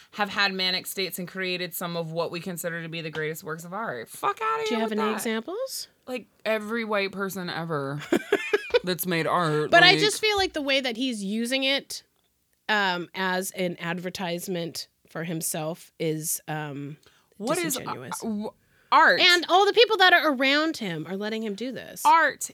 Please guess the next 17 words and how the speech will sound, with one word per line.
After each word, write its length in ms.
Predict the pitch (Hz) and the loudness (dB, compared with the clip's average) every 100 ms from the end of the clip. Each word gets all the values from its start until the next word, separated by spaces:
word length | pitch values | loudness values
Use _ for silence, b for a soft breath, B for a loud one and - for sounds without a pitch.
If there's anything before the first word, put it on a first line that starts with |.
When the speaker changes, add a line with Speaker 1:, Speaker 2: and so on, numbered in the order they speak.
| _ | _
Speaker 1:
is 200 | 240 233 | -4 -2
an 140 | 226 - | -4 -2
advertisement 920 | 196 185 175 196 214 233 185 175 175 - | 0 0 -2 -2 0 -2 -2 -2 -4 -8
for 280 | - 196 - | -8 -6 -2
every 380 | 196 190 175 170 | -2 -2 -2 -6
artist. 760 | - 196 170 - - - - - _ _ _ | -2 -2 -4 -10 -20 -20 -20 -20 _ _ _
You 200 | - 233 | -2 0
can't 360 | 294 269 285 - | 2 4 2 2
separate 680 | - 269 277 277 233 190 190 | -2 -2 -2 -2 0 -2 -2
the 120 | 180 | -2
art 280 | 139 151 - | 0 -2 -4
from 180 | 170 160 | -6 -4
the 120 | 151 | -4
artist. 640 | 135 117 69 67 - - | -6 -6 -8 -14 -18 -12
You 120 | 202 240 | -6 -6
cannot. 680 | - 269 269 262 320 180 - _ _ _ _ _ _ _ | 0 2 2 2 0 -2 -6 _ _ _ _ _ _ _
Not 320 | 202 233 285 | 0 4 4